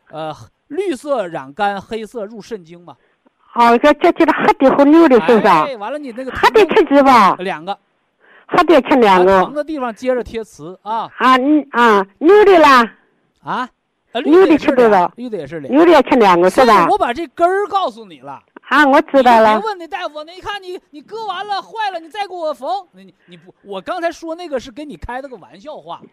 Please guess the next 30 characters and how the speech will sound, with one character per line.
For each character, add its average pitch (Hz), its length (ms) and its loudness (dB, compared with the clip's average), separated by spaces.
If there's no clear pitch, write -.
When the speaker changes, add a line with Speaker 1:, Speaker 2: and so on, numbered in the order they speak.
Speaker 2:
你 147 160 -20
听 - 160 -20
不 - 120 -20
懂。 190 120 -20
Speaker 1:
你 226 140 -12
能 302 140 -6
听 320 160 -8
明 285 120 -8
白 294 60 -16
这 294 60 -12
意 277 100 -8
思 254 120 -6
吧？ 214 300 0
Speaker 2:
啊， 233 360 -2
Speaker 1:
就 233 280 0
一 214 40 -4
定 480 80 -4
要 427 160 4
知 294 160 -8
道 302 200 -4
你 180 180 -16
疝 370 320 -8
气 - 100 -14
儿， 403 200 -12
我 180 80 -18
再 311 120 -12
重 233 220 -20
复 311 80 -16
一 208 100 -16
遍， 190 240 -10